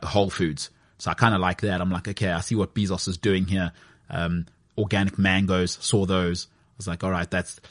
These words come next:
that's, that's what's poppin'. That's what's poppin'." So, um, organic. I go all organic. I'm getting my tomatoes organic. You know what I mean? I couldn't find a Whole Foods here in Cleveland.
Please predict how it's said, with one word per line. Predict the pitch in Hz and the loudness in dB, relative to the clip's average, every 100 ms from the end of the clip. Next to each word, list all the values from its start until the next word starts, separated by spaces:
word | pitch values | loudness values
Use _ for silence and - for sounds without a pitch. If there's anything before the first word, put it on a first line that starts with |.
| _ | _
that's, | 98 - | -4 -4
that's | - 107 - | 2 2 2
what's | 107 | -2
poppin'. | - 123 104 82 87 - _ _ - | 4 4 4 0 -8 -14 _ _ -2
That's | 98 | 0
what's | 98 - | 0 -6
poppin'." | - 95 - - - _ _ _ - | -2 -2 -2 -10 -14 _ _ _ -8
So, | - 104 95 - - - | 0 2 0 -4 -16 -6
um, | 95 95 92 87 - _ _ | -2 0 0 -2 -10 _ _
organic. | 123 117 107 101 - - _ | 4 6 4 2 -4 -14 _
I | 110 | 0
go | 107 113 | 4 4
all | 120 113 | 6 6
organic. | 104 101 101 95 - | 6 2 0 0 -4
I'm | 104 | -2
getting | 104 104 | 0 2
my | 98 95 | 2 0
tomatoes | - 95 98 107 107 101 95 - _ _ _ | 0 0 2 2 2 2 0 -8 _ _ _
organic. | 101 95 98 98 92 - | -4 2 4 4 2 -2
You | 98 | 2
know | |
what | 104 | 4
I | 104 | 4
mean? | 104 120 - _ _ _ _ _ _ _ _ _ - - | 4 2 -8 _ _ _ _ _ _ _ _ _ -20 2
I | 123 | 4
couldn't | 180 190 | 6 6
find | 180 147 | 6 8
a | |
Whole | 127 131 | 6 4
Foods | 113 107 | 2 2
here | 127 127 95 - _ _ _ _ _ | 6 8 6 -2 _ _ _ _ _
in | 107 101 95 | -2 0 0
Cleveland. | - 117 92 78 | 2 2 2 -2